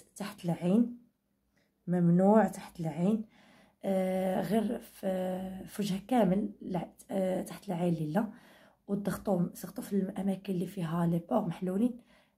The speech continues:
ضغطوا تماكن بواحد حركات دائريه. آه، شنو حاجه اخرى البنات نقولها لكم، ان ما تخافوش، ما تيدير كما قلت لكم لا لمعه لا حتى شي حاجه، ودغيا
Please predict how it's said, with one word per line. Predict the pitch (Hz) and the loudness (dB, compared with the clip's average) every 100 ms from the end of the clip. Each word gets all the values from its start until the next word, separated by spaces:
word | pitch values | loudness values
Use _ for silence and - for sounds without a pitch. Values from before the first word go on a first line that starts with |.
| - | -10
ضغطوا | 170 - 202 | -8 -6 -8
تماكن | 175 175 175 202 202 | -2 -2 -2 2 2
بواحد | 175 165 - 170 - | 2 -6 -10 -14 -14
حركات | - 196 175 180 180 | -8 -6 -4 -6 -4
دائريه. | 175 185 180 165 175 208 202 _ - - _ _ _ _ 269 | -4 -2 -2 0 0 -2 -6 _ -20 -20 _ _ _ _ -2
آه، | 240 214 208 | 0 0 0
شنو | 208 220 | -4 -4
حاجه | 202 196 175 180 | -2 0 0 -2
اخرى | - 180 | -4 -4
البنات | 175 196 - | -4 -6 -4
نقولها | 175 175 175 165 | -2 0 0 0
لكم، | 170 165 - 226 226 220 220 _ _ _ _ 208 | 0 -2 -2 0 0 -2 -8 _ _ _ _ -2
ان | 208 196 | 2 2
ما | 202 | 2
تخافوش، | - 196 208 202 | 0 -4 -4 -2
ما | 196 | -2
تيدير | - 170 170 | -2 -4 -4
كما | - 190 | -4 -8
قلت | - | -6
لكم | 196 - 175 | -8 0 2
لا | 185 208 | 6 6
لمعه | 190 175 165 | 6 2 0
لا | 165 | -2
حتى | 160 - | -2 -6
شي | 202 170 | -8 -10
حاجه، | - 151 185 - - - - _ - | -10 -6 -6 -8 -18 -20 -20 _ -6
ودغيا | 202 170 190 220 - | -2 2 4 4 2